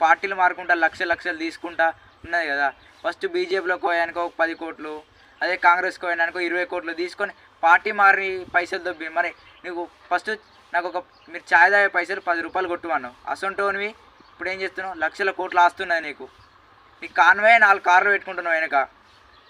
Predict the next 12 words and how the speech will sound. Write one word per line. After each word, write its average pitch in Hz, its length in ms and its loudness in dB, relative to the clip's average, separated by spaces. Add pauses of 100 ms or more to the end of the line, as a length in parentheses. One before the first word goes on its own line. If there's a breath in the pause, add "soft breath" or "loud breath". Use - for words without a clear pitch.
(520)
లక్షల 220 320 -2
కోస్తులు 214 260 -4
ఎక్కడి 214 340 -2
ఇవి? 180 240 0
ఈ 165 40 -4 (120)
ఆస్తులను 196 380 0
ఎక్కడి 196 200 -4 (100)
తీర్మానం 160 320 -8
మల్లన్న? 127 280 -8 (1500)
ఎక్కడ, 196 180 -2 (100)
ఎక్కడ, 196 180 2 (140)
ఎక్కడ 190 160 -4